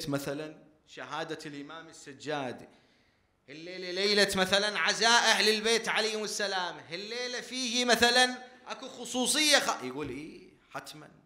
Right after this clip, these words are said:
"تعال صلاة الجماعة"، يقول لك: "إيه". "تعال إلى الزيارة"، يقول لك: "إيه". لكن يوم اللي أنت تعوفه ماكو فرد واحد يرشده، تجده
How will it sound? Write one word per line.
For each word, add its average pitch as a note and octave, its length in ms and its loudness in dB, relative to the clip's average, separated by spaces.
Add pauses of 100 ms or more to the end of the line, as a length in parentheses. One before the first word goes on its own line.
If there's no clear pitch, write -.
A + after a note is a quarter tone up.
(640)
"تعال C4+ 440 8
صلاة C#4 540 2
الجماعة"، C#4 580 -6
يقول D#3+ 320 -6
لك: D#3 160 -4
"إيه". F3 400 -6
"تعال C#4 380 6 (160)
إلى E4+ 80 2
الزيارة"، D4 460 2
يقول C4 300 2
لك: B3+ 180 2
"إيه". A#3 240 -6
لكن G#3+ 360 -8
يوم G#3+ 280 -12
اللي F3+ 280 -16
أنت F#3+ 220 -20
تعوفه E3+ 500 -14
ماكو A#3 400 -6
فرد F3 300 -10
واحد E3 480 -6 (300)
يرشده، C4 1040 4 (420)
تجده D3+ 520 -12